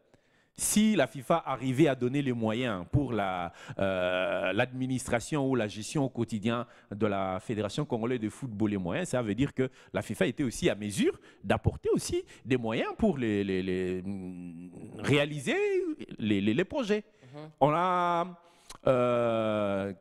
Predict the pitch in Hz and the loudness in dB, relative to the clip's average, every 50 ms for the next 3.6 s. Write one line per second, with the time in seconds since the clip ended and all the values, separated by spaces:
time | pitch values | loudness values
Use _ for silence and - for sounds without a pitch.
0 | - - 117 139 139 - - 110 117 107 - 120 101 - - 156 156 156 143 - | -8 -6 -4 -4 -4 -2 -2 -2 -2 -2 -4 -6 -4 -4 -4 -4 -2 -4 -4 -2
1 | 123 113 127 123 113 104 98 92 104 95 87 85 80 - - _ - 120 113 110 | -2 -2 -2 0 -2 -4 -2 -2 -4 -2 -2 -4 -6 -6 -10 _ -20 -20 -20 -20
2 | 101 95 _ _ - - - - 104 101 101 - - 104 101 98 92 - 180 269 | -20 -20 _ _ -10 -4 2 2 2 2 2 -2 -2 -2 -2 -2 -4 -2 -2 -2
3 | 359 277 - 87 82 78 - - 107 - - | 0 0 -2 -2 -2 -6 -8 -10 -10 -4 -4